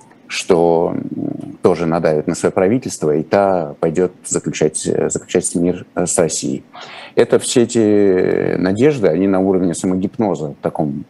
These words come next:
э, существуют в, э, в Москве, а, и активно подпитываются пропагандой. Вот они потом смотрят се-, себя сами в новостях и убеждаются в собственной правоте. Примерно, прим-, примерно так это,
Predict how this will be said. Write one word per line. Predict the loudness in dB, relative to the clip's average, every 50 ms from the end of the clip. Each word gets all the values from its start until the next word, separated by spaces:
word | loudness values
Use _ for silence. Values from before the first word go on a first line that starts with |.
| _ -14
э, | -8 -6 -4 -4 -4
существуют | -2 -2 -2 -4 -4 -6 -6 -4 -2 -2 -2 -2 -4 -4
в, | -2 -2 0 2 2 2 0 -2 -4 -10 -20 -20 -20 -20 -12 -4 0
э, | 2 2 2 2
в | 0 0
Москве, | -2 -2 -2 -2 0 2 2 2 2 0 -2 -8 _ _ -20 -20 _ -2
а, | -2 0 0 0 0
и | 2 2
активно | 2 2 0 0 -2 0 0 0
подпитываются | 0 -2 -2 -2 -2 -4 -4 -4 -6 -6 -6 -4 -2
пропагандой. | 0 0 2 2 2 4 2 2 2 0
Вот | -4 -4 -4
они | -4 -2 -2
потом | -2 -2 0 -2 -4
смотрят | -2 -2 -2 -2 -2 -2 -6 -6
се-, | -6 -4 -4 -4 -4
себя | -4 -2 -2 -2 0
сами | 0 0 -2 0 0 0
в | 0
новостях | 0 0 0 -2 -2 -2 -2 -2 -2 -4 -6 -2
и | 0
убеждаются | 0 0 0 0 0 -2 0 0 0 0 0 -2 -6
в | -4
собственной | -4 -4 -4 -4 -6 -4
правоте. | -2 0 0 0 0 -2 -6 -12 -18 -18 _ -20 -20 -20 -20 -20 -14 -6 -2
Примерно, | -2 0 0 0 0 0 -2 -2
прим-, | -4 -2 -2 0 0 -2
примерно | -2 -2 0 0 0 0 0 -2 -2 -2
так | -2 -2 -4 -4
это, | -6 -6 -4 -6 -6 -6